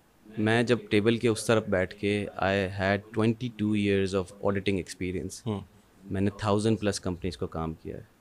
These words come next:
Speaker 1: When I joined my own organization,
Speaker 2: Hmm.
Speaker 1: I got to know
Speaker 2: Hmm.
Speaker 1: if I were to manipulate the numbers,
Speaker 2: Hmm.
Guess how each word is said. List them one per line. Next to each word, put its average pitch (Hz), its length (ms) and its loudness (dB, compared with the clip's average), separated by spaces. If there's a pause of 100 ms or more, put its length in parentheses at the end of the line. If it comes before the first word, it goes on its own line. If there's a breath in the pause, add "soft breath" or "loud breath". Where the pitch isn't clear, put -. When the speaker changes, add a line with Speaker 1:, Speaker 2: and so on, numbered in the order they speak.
(140)
Speaker 1:
When 95 120 -2
I 107 120 4
joined 110 320 2
my 107 120 2
own 110 240 4
organization, 95 800 0
Speaker 2:
Hmm. 104 140 -6 (260)
Speaker 1:
I 101 220 2 (360)
got 107 140 4 (120)
to 123 100 6
know 95 380 2 (120)
Speaker 2:
Hmm. 107 180 -4 (1080)
Speaker 1:
if 110 180 -4
I 113 100 6
were 107 180 4
to 107 200 0
manipulate 101 720 2
the 95 80 0
numbers, 90 480 -2
Speaker 2:
Hmm. 110 120 -2